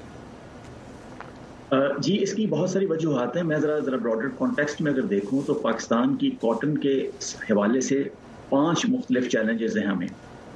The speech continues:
एक तो क्वांटिटी का चैलेंज है कि प्रोडक्शन कम है, फिर क्वालिटी का भी चैलेंज है, फिर उसकी ग्रेडिंग का भी चैलेंज है, उसके बाद ट्रेसेबिलिटी और फिर सस्टेनेबिलिटी।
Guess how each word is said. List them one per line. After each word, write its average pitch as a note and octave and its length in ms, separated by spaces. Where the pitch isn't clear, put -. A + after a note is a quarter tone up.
एक B2+ 160
तो D3+ 180
क्वांटिटी C3 440
का D#3 220
चैलेंज C#3+ 420
है C#3+ 120
कि C3+ 60
प्रोडक्शन B2 460
कम C#3 280
है, C3 160
फिर B2+ 120
क्वालिटी C#3 600
का C3 160
भी C#3+ 120
चैलेंज C#3+ 420
है, C3+ 200
फिर A#2+ 100
उसकी B2+ 300
ग्रेडिंग A#2 440
का D#3 80
भी D3 120
चैलेंज C#3+ 440
है, C3+ 160
उसके B2+ 240
बाद B2 300
ट्रेसेबिलिटी A#2+ 720
और A#2 240
फिर C3 120
सस्टेनेबिलिटी। G2+ 760